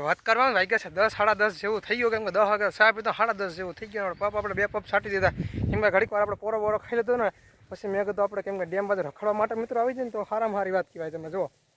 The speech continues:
મિત્રો, આ છે ડેમ, આમાં આ ગધડીને રાતે ને દી ને રાત ને જે સી બી હાલતા, અને જુઓ એટલો કેમ કે ખાડો ઊંડો કરી નાખ્યો. તમે જુઓ આવી રીતે ડેમ હતો ને, પોર તો અહીંયા પાણી સલીને જતો હતો ને, પોર ને ઓણસ સલીને જતો હતો ને, આ ગધડીને ભખું કરી નાખ્યો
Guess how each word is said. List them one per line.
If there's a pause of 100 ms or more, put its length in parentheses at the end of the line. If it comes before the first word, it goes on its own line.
(160)
મિત્રો,
આ
છે
ડેમ, (360)
આમાં
આ
ગધડીને
રાતે
ને (120)
દી
ને
રાત
ને
જે
સી
બી
હાલતા, (380)
અને
જુઓ (240)
એટલો
કેમ
કે (100)
ખાડો
ઊંડો
કરી
નાખ્યો.
તમે
જુઓ
આવી
રીતે
ડેમ
હતો
ને, (420)
પોર
તો
અહીંયા
પાણી
સલીને
જતો
હતો
ને, (220)
પોર
ને
ઓણસ
સલીને
જતો
હતો
ને, (420)
આ
ગધડીને
ભખું
કરી
નાખ્યો